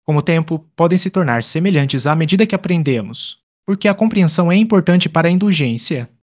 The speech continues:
Compreender ajuda a evitar julgamentos severos. Em vez de criticar, cultivamos empatia e compaixão. Como o autoconhecimento ajuda na prática da indulgência?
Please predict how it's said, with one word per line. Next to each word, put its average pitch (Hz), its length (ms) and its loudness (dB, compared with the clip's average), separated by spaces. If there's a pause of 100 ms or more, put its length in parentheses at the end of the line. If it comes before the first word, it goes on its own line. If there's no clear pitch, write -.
(140)
Compreender 202 500 2
ajuda 147 300 0
a - 20 4
evitar 175 300 0
julgamentos 135 560 -2
severos. 117 640 -4 (340)
Em 180 120 0
vez 175 180 2
de 160 80 -2
criticar, 160 600 -2
cultivamos 147 520 -4
empatia 175 600 -2
e 175 80 -6
compaixão. 160 760 -4 (320)
Como 269 240 -4
o 226 60 2
autoconhecimento 175 760 0
ajuda 170 260 0
na 151 120 0
prática 135 440 -2
da 180 80 0
indulgência? 156 680 -2